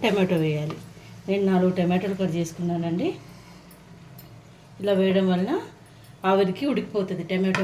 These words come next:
అనేది. ఇది ఒక ఫైవ్ to టెన్ మినిట్స్ ఉడికితే మనకు సరిపోతుంది. చూడండి, మన కూర ఇలా ఉడుకుతున్నప్పుడు టమాటాలు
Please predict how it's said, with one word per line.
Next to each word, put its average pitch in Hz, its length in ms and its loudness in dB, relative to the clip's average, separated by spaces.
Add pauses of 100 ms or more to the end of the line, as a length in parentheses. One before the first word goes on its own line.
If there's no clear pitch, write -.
అనేది. 175 280 -4 (4000)
ఇది 240 140 -4 (120)
ఒక 240 220 -6
ఫైవ్ 214 220 4
to 233 120 -4
టెన్ 202 180 2
మినిట్స్ 196 340 -2
ఉడికితే 196 320 -2
మనకు 240 220 -2
సరిపోతుంది. 170 540 -2 (1700)
చూడండి, 190 460 0
మన 190 120 -2 (120)
కూర 190 160 -4 (720)
ఇలా 190 160 0
ఉడుకుతున్నప్పుడు 180 680 -2
టమాటాలు 185 380 -2